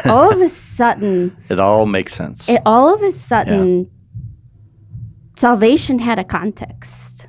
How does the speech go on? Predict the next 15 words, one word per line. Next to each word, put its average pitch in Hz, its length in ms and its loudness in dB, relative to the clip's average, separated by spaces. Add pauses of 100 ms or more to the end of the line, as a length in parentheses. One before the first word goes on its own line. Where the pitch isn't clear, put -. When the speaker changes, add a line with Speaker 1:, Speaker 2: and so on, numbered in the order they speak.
Speaker 2:
Yeah. 87 220 -6 (200)
Speaker 1:
I, 202 220 -4 (720)
Jesus 247 800 -4
was 202 240 -2
a 185 80 -2
refuge. - 880 -12 (1120)
It, 240 160 4
Speaker 2:
Hmm. 123 80 -18
Speaker 1:
salvation 220 1000 0
made 196 240 2
sense. - 720 -14 (560)
And 196 380 2
it 254 80 6
wasn't 240 320 2
like, 196 300 -2